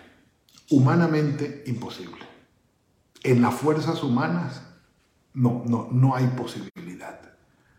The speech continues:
En las fuerzas humanas. Bajo la guía y la llenura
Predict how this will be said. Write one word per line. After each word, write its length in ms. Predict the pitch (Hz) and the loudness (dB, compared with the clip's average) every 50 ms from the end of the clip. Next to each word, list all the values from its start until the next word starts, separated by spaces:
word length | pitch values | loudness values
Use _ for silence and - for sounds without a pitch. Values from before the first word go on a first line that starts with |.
| _ _ _ _ _ _ _ _ _ _ _ _ | _ _ _ _ _ _ _ _ _ _ _ _
En 140 | 123 120 110 | -4 -4 -2
las 100 | 107 - | -4 -6
fuerzas 420 | - 113 107 - - - - - | -8 -10 -10 -10 -12 -14 -14 -16
humanas. 320 | - 87 80 80 82 85 - - _ _ _ _ _ _ _ _ _ _ _ _ _ _ _ | -16 -16 -16 -16 -16 -18 -20 -20 _ _ _ _ _ _ _ _ _ _ _ _ _ _ _
Bajo 400 | 120 117 127 127 131 - 131 127 | -4 -2 0 0 0 0 0 2
la 220 | 127 123 120 113 | 2 2 2 0
guía 400 | 104 117 147 165 160 131 120 98 92 - - - - - _ _ _ | -2 -4 -4 -4 -4 -4 -4 -4 -6 -10 -14 -18 -20 -20 _ _ _
y 120 | 120 123 | -8 -8
la 180 | 117 110 107 107 | -6 -6 -6 -8
llenura 760 | 104 104 110 107 98 110 120 127 127 123 - - - - - | -8 -6 -6 -4 -4 -2 0 2 2 0 0 -2 -8 -12 -16